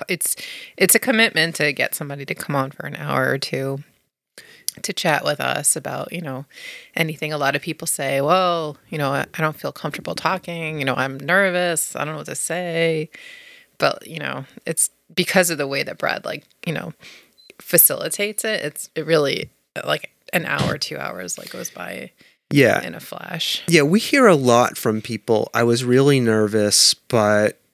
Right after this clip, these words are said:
Speaker 2: both of you put me at such incredible ease. It felt like I was just sitting in, like, a living room, or, you know, we were just having coffee together and talking." And a lot of that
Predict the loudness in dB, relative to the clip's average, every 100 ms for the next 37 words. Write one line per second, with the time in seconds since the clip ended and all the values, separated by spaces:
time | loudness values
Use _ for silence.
0 | _ _ _ 4 6 6 4 2 4 2
1 | 4 4 2 -2 -8 -12 -2 -2 0 -2
2 | 0 0 -2 -6 -8 -2 2 4 4 2
3 | 2 2 2 4 4 4 0 -4 -4 -2
4 | -2 0 2 2 2 2 2 4 4 4
5 | 2 4 4 4 4 6 6 2 0 -2
6 | -2 -4 -6 -4 -4 -4 -10 -16 -4 0
7 | 2 2 0 0 -2 -2 0 2 2 2
8 | -2 _ -20 -20 -20 -20 _ -4 0 4
9 | 4 4 4 2 2 2 0 0 0 0
10 | 0 0 2 2 2 -2 -2 -2 0 0
11 | -2 -4 -16 -18 -20 -20 -20 _ -20 -20
12 | _ 4 8 8 8 8 6 6 6 4